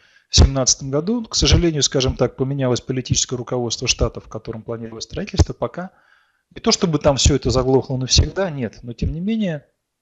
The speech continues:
не так активно двигается проект в тех странах, что перечислены: Индия, Швейцария, Австралия. По Швейцарии, это наверняка вы слушали информацию Сан-Бернардино, как нам сказали, это один из адресных проектов потенциальных.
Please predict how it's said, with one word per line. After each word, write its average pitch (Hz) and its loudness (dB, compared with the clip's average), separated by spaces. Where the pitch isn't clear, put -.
не 151 -4
так - 4
активно 151 2
двигается 127 2
проект 151 2
в - -14
тех 127 2
странах, 127 4
что - -10
перечислены: 131 -8
Индия, 120 -12
Швейцария, 113 0
Австралия. 175 -4
По 156 8
Швейцарии, 170 6
это 135 2
наверняка 131 2
вы 120 4
слушали 123 0
информацию 123 -2
Сан-Бернардино, 135 0
как - -4
нам 151 -2
сказали, 143 4
это 147 4
один 147 2
из 123 0
адресных 120 0
проектов 170 0
потенциальных. 117 -4